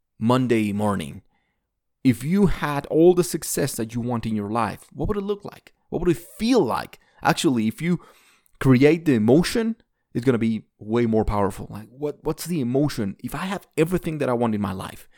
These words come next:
how would I feel? You know, and try to do some introspection. Don't come up with just a random word like, "Well, I'll be happy."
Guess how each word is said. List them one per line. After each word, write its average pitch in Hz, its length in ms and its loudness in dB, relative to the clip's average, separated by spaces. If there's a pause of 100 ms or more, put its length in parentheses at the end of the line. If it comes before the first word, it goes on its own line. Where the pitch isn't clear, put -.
(420)
how 151 140 -8
would 139 160 -2
I 107 80 -4
feel? - 680 -14 (720)
You 107 120 -6
know, 120 140 -2
and 117 140 -4
try 143 260 2
to 120 480 2
do 143 120 0
some 135 200 0
introspection. - 720 -2 (200)
Don't 160 440 0
come 156 160 -2
up 143 120 -2
with - 280 -4
just - 220 -12 (120)
a - 80 -12
random 110 360 0
word 107 180 2
like, 107 180 -4
"Well, 139 140 0
I'll 147 100 6
be 139 140 2
happy." 107 380 -4